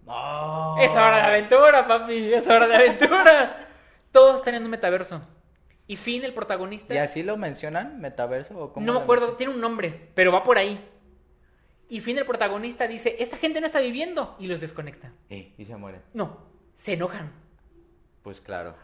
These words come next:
Speaker 2: A ver, como, como sus extremidades están atrofiadas porque no se han movido en años, se van arrastrando. Y les dice así como, "No, tú me arruinaste, ¿no? O sea, yo tenía todo en ese lugar y tú me arruinaste". Y tú así como, "¿Qué onda?". Ya al final reparan todo y ellos se vuelven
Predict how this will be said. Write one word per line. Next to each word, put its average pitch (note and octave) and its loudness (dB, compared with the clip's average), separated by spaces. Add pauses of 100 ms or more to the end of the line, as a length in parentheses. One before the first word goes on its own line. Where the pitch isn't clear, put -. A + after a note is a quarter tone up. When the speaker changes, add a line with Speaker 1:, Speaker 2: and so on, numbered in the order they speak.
(120)
Speaker 2:
A F#3 4
ver, G#3 -4
como, G#3 -4
como G3+ -6
sus G#3 -12
extremidades G#3 -6
están A#3+ -10
atrofiadas A3+ -6
porque F3 -10
no D3+ -12
se D#3 -18
han F#3 -14
movido F#3 -10
en F3+ -14
años, G3 -16 (480)
se - -10
van F3+ -2
arrastrando. F#3 -6 (680)
Y F3+ -8
les F#3 -2
dice G#3 -6
así A3 -8
como, A#3 -4
"No, C4+ 0
tú D4 -4
me D4 2
arruinaste, C4+ -2
¿no? A3+ -2
O B3+ 0
sea, A3 2
yo B3 -4
tenía C4 -6
todo C4 6
en B3+ -4
ese B3+ -6
lugar A#3 0 (380)
y G3+ -12
tú A#3+ -4
me C4+ 6
arruinaste". A#3+ 0
Y - -20
tú G#3 -16
así F3+ -12
como, F3+ -12
"¿Qué F#3 -10
onda?". G3+ -8 (600)
Ya A3 2
al A#3 2
final A#3 -4
reparan G#3 -4
todo C4 -6
y E3+ -10
ellos F3 -10
se F3 -16
vuelven E3+ -8